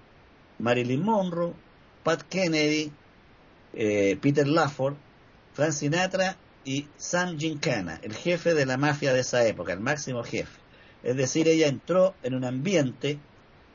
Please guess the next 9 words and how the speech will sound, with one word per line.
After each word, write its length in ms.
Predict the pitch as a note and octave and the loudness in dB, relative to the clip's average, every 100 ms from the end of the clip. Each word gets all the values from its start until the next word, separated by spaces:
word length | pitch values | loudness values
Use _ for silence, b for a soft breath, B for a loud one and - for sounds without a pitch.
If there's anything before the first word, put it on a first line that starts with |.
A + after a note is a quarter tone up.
| A#2 | -2
de 100 | A2 | 0
glamour, 580 | A2+ A#2 G3+ F#3+ F3 - - - - - - - - - - | 2 2 2 0 -2 -10 -20 -20 -20 -20 -20 -20 -20 -20 -6
de 120 | G#2+ | -4
brillo, 600 | A2 G#3 F3 C#3+ D3+ E3 - - - | 0 2 2 2 0 0 -8 -20 -12
pero 180 | A2+ A2+ | -6 -2
también 600 | A#2 A2+ A#2+ D#3 E3+ F#3 - - - - - | -2 -2 2 2 2 -2 -14 -20 -20 -20 -8
de 140 | A2+ | -6
sombras 460 | - C#3 C#3+ C3+ - | -2 0 2 0 -2
siniestras, 840 | A2 A#2 C3+ C3+ - D#2 - - | -4 0 -2 -2 -12 -14 -14 -16